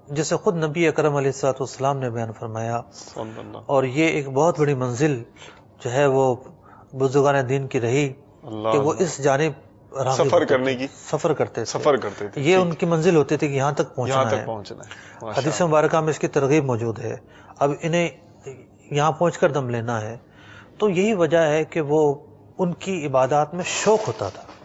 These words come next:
Speaker 2: ہوں۔
Speaker 1: یعنی ہم جو ہے وہ بادل ناخواستہ اور بڑے بوجھ کے ساتھ، کیفیت کے ساتھ عبادت کرتے ہیں۔
Speaker 2: ہمارا نفس ظاہر ہے کہ وہ resistance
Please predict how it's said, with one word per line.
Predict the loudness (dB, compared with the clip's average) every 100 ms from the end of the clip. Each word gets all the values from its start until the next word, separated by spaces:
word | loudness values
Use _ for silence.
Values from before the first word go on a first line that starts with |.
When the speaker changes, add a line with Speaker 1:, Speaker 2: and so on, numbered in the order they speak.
| -20 -20 -14
Speaker 2:
ہوں۔ | -10 -10 -10 -12 -16 -20 -20 -20 -20 -20 -20 -8
Speaker 1:
یعنی | -4 0
ہم | 0 0 -4 -10 -20 -20 -20 -20 -20 -20 -20 -20 -20 -20 -18
جو | -2 2
ہے | 4
وہ | 4 4 4 -2 -20 -20 -20 -20 -20 -14 -10 0
بادل | 2 4 4 4
ناخواستہ | 4 2 2 0 0 2 4 4 0 -8 -20 -8
اور | -2 -2
بڑے | -4 0 2 4 2
بوجھ | 2 4 4 2
کے | 0
ساتھ، | 2 2 2 0
کیفیت | -2 0 0 -2
کے | -2
ساتھ | 0 0 0
عبادت | 0 2 0 -4
کرتے | -10 -8 -14
ہیں۔ | -14 -18 -20 -20 -20 -20 -20 -20 -20 -4
Speaker 2:
ہمارا | 0 2
نفس | 2 0 -4 -10 -2
ظاہر | 4 6
ہے | 4
کہ | 2
وہ | -2 -6 -4
resistance | 0 0 2 0 0 -4